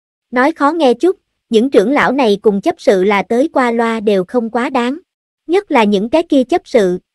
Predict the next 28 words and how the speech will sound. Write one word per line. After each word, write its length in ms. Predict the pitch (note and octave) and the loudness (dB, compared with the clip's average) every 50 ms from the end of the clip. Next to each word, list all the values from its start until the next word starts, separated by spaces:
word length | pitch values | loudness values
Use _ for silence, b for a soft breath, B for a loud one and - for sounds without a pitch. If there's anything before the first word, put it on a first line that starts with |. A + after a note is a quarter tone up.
| _ _ _ | _ _ _
bọn 220 | B3 G#3 F#3 G3+ | 0 0 0 0
hắn 240 | G#3+ A#3 B3 C#4 E4 | -2 -4 -4 -4 -4
sớm 240 | - - C#4 C#4 D#4 | -2 0 0 2 2
liền 260 | F#4+ D#4+ A#3+ G#3 G#3 | 4 2 4 4 2
nghĩ 220 | G3+ F#3 E3+ G#3 | 0 0 -2 0
đến 180 | A3+ C4+ B3+ D#4 | 0 0 0 2
Long 260 | E4+ D#4+ C#4 A#3+ A#3+ | 0 -2 -2 -2 -2
Bá 220 | A#3 A3+ A3+ C4+ D#4 | -2 -2 -2 -2 -2
đám 260 | C#4+ C4 C4 E4 F4 | -2 -2 -2 0 2
người 220 | D4+ A#3 G#3 F#3+ | 2 2 2 2
sẽ 200 | - - F3+ F#3+ | 0 -2 -4 -4
sớm 280 | - - B3+ B3 D4+ F4+ | -2 -2 -2 -2 -2 -2
chọn 260 | - A#3 F3+ E3+ F#3+ | 0 0 0 0 0
lấy 200 | G#3 A3 A#3+ C#4+ | 0 0 0 0
người, 340 | E4+ D4+ B3 G#3+ G3 F#3 F3 _ _ _ _ _ | 2 2 2 2 2 0 -4 _ _ _ _ _
bởi 260 | G#3 G#3 F#3 F3 B3+ - | -2 0 0 0 0 0
vì 180 | C#4 A3 G3 | 0 0 2
bọn 240 | F#3 F#3+ F3 E3+ G3 | 2 0 0 0 -2
hắn 260 | G3+ A3+ A#3+ C#4 F4 | -4 -4 -6 -4 -4
năm 200 | E4 D4 B3 A#3+ | -4 -4 -2 -2
đó 260 | A#3 A3 A3+ C4 E4+ - _ | -2 -2 -2 -4 -6 -2 _
cũng 200 | A3+ F#3 A3+ A#3+ | -2 -2 0 -2
đã 180 | G3+ F3 G#3 - | -2 -2 -2 0
từng 160 | - A#3+ G#3 G3+ | 0 2 2 2
làm 240 | G#3 G3+ F#3+ F#3+ | 0 0 -2 -2
chuyện 280 | - A3+ G3+ F3 F#3 G#3 | -2 0 0 0 0 0
như 140 | A#3 B3+ A#3+ | 0 0 0
vậy. 280 | A#3+ G#3 E3+ D#3+ F3 | 0 0 0 0 -2